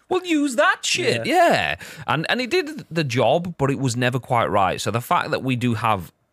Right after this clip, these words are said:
Speaker 1: proper map to your hand
Speaker 2: Mm-hmm.
Speaker 1: shaped ergonomic functions, uh, as part of it now, it looks better and it will one hundred percent play better. Let me, oh, let me put that back on the screen so people that don't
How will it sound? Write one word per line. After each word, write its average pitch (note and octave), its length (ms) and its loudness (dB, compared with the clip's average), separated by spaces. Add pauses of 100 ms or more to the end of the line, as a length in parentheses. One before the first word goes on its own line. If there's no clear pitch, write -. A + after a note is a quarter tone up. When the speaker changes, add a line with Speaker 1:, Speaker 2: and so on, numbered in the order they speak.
Speaker 1:
proper - 460 0
map A#2 360 -2
to C#3 80 -6
your A2 120 -2
hand G2 400 -2
Speaker 2:
Mm-hmm. C3+ 120 -8
Speaker 1:
shaped A#2+ 560 -2
ergonomic G2+ 800 -2 (320)
functions, E2+ 840 -6
uh, F#2 320 0 (160)
as G#2+ 100 -4
part G#2+ 340 0
of G#2+ 80 -2
it - 100 -6
now, G2 320 -4 (520)
it B2 160 -2
looks D3+ 340 0
better C3 460 2
and A2 140 0
it A2 100 -4
will G#2+ 180 2
one G#2+ 260 2
hundred F#2+ 300 -2
percent F#2 360 -4
play D#2+ 220 -6
better. B1 200 -10
Let G#1 140 -10
me, G#1 100 -14
oh, F2+ 180 -6
let D#2 120 -10
me C2+ 80 -14
put - 140 -10
that G1+ 100 -14
back - 120 -14
on A#1 60 -16
the A#1+ 60 -14
screen A#1 260 -12
so C#2 220 -8
people E2 260 -12
that - 80 -12
don't - 160 -10